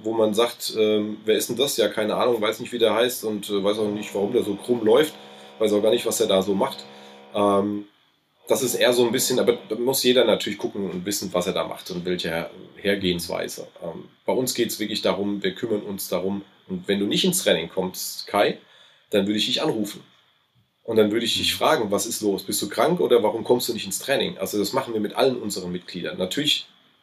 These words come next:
Speaker 1: bei dem einen hilft das. Der hat gesagt, „Vielen Dank, dass du mich motiviert hast. Ich wäre heute nicht gekommen, aber weil du dich gekümmert hast, deswegen komme ich.“ Beim anderen versuchst du es natürlich und dann kriegst du kein Feedback. Aber das ist halt dann auch
Speaker 2: Mhm.
Speaker 1: eine Sache,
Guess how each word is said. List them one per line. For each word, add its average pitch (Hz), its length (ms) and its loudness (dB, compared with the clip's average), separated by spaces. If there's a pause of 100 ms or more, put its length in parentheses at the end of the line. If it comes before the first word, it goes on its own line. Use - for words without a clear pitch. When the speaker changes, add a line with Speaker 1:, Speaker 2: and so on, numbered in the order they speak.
(320)
Speaker 1:
bei 110 120 4
dem 104 180 2
einen 113 380 0 (240)
hilft 147 300 -2
das. - 260 2 (640)
Der 117 120 6
hat 123 100 -2
gesagt, 123 240 4
„Vielen 120 180 -2
Dank, 135 180 2
dass 123 120 -2
du 127 60 -4
mich 113 140 -6
motiviert 117 440 -2
hast. 175 160 2
Ich 117 80 -6
wäre 113 100 6
heute 117 120 2
nicht - 120 2
gekommen, 170 300 0
aber 113 220 6
weil 110 100 4
du 113 120 0
dich - 280 -8
gekümmert 135 280 -4
hast, 131 160 -6
deswegen 104 240 -2
komme 180 180 2
ich.“ - 160 -8 (560)
Beim 101 160 4
anderen 127 420 2 (380)
versuchst 123 420 -2
du 139 60 -4
es - 60 -2
natürlich 131 440 0
und 110 80 -2
dann 104 100 2
kriegst 120 200 -4
du - 60 -6
kein 101 140 0
Feedback. - 380 -6 (320)
Aber 98 440 4 (100)
das 107 160 2
ist 104 120 -4
halt 110 140 2
dann - 100 4
auch 95 220 -2
Speaker 2:
Mhm. 110 80 -4
Speaker 1:
eine 104 240 2
Sache, 104 340 -2